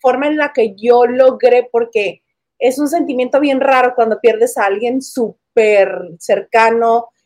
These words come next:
que es la base de tus afectos, que, que es importante en tu vida. Este, yo lo, la única manera que logré describirlo fue como si fuera una carrera de relevos.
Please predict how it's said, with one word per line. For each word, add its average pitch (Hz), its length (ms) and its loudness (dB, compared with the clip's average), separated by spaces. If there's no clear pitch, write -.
que 226 400 6
es 226 240 0
la 220 160 2
base 220 240 -2
de 214 60 0
tus 208 200 -10
afectos, 214 760 -2
que, 190 320 -6
que 233 120 6
es 254 200 -4
importante 247 1200 -2
en 233 140 -8
tu 202 120 -6
vida. 196 360 -6
Este, 220 1400 2
yo 262 200 2
lo, 285 200 2
la 240 400 2
única 302 280 -2
manera 254 400 -2
que 254 100 -2
logré 220 280 2
describirlo 226 680 -2
fue 233 320 0
como 240 160 -6
si 233 140 -14
fuera 240 160 0
una 269 140 -6
carrera 226 320 2
de 240 120 6
relevos. 220 300 -2